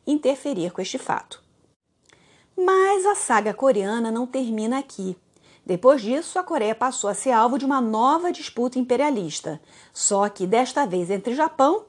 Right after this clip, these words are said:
e Rússia. Como as ambições imperialistas do Japão e da Rússia batiam de frente, a situação escalou a um ponto que eventualmente levou a uma guerra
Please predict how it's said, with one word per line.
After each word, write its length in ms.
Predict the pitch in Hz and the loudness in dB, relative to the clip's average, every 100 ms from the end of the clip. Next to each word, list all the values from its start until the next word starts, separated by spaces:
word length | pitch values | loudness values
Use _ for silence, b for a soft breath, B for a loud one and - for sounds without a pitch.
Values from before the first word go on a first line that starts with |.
| _ _ | _ _
e 120 | - 330 | -4 -2
Rússia. 580 | 240 220 - - 147 - _ _ _ b b b - | 0 -2 -4 -6 -8 -10 _ _ _ b b b 0
Como 240 | 508 494 | 2 4
as 60 | 359 | 4
ambições 800 | 294 262 - - 254 247 240 214 | 2 0 -4 -2 2 2 2 -2
imperialistas 720 | 196 226 208 180 175 - 180 | -2 2 2 2 -4 -6 -4
do 60 | |
Japão 340 | 196 208 220 226 | 0 0 2 0
e 40 | |
da 100 | 202 | 2
Rússia 360 | 185 180 170 185 | 0 -2 -4 -2
batiam 340 | 190 190 196 | -2 -4 -6
de 160 | 190 311 | -2 -4
frente, 720 | - 180 214 226 - - 170 B B B B | -2 -2 0 0 -2 -6 -8 B B B B
a 100 | 330 | -2
situação 520 | 349 370 320 - 190 | 0 -2 -2 -2 -6
escalou 560 | 196 - 294 262 185 180 | -6 -4 0 0 2 2
a 40 | |
um 120 | 240 | 0
ponto 640 | 233 - 208 233 208 - 170 | -2 -2 0 0 -2 -6 -8
que 220 | - - | -6 0
eventualmente 760 | 254 247 330 254 202 208 214 269 | 0 0 -2 -2 -2 -4 -4 0
levou 380 | 269 180 202 208 | 0 2 0 0
a 80 | |
uma 220 | 220 233 269 | -2 -2 -2
guerra 500 | 185 190 202 247 | -2 0 0 -2